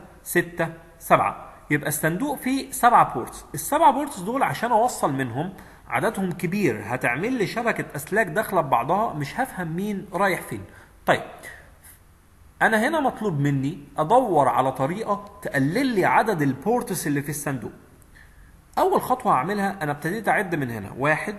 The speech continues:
اتنين، تلاتة، أربعة. فأول خطوة هجيب سلك واربط البورت الأولاني بالرابع. معنى كده إن أنا قفلت البورت الأولاني بالرابع، يعني قفلت حرف الاس من الحتة دي،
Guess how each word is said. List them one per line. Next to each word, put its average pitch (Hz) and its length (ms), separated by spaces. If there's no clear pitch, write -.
اتنين، 151 520
تلاتة، 170 420
أربعة. 123 500
فأول 262 420
خطوة 147 480
هجيب 160 320
سلك - 480
واربط 175 560
البورت 240 540
الأولاني 170 680
بالرابع. 135 600
معنى 226 360
كده 233 200
إن 190 140
أنا 226 240
قفلت 247 420
البورت 254 420
الأولاني 170 540
بالرابع، 175 440
يعني 165 340
قفلت 247 380
حرف - 300
الاس 196 360
من 127 180
الحتة 214 420
دي، 143 140